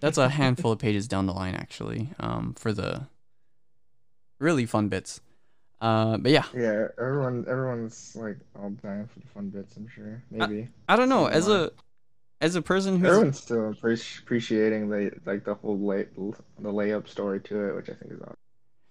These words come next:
Speaker 1: That's, that's the thing I wanted to ask you about. So, like, you've been in the fandom a little longer than me, and,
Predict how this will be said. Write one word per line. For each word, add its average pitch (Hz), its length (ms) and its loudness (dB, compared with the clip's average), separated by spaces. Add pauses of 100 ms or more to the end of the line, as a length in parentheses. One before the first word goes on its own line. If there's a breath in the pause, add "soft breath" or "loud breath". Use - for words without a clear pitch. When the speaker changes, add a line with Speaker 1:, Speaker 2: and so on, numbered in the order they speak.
(120)
Speaker 1:
That's, 180 320 2
that's 143 240 2
the 156 80 0
thing 180 160 4
I - 20 6
wanted 175 200 4
to 120 80 4
ask 123 300 2
you 123 120 4
about. 107 320 4
So, 127 180 2
like, 123 140 4
you've 202 200 -2
been 226 120 2
in 208 100 0
the 156 80 2
fandom 131 340 4
a 131 40 4
little 123 240 4
longer 117 340 4
than 113 180 4
me, 120 460 4
and, 113 560 4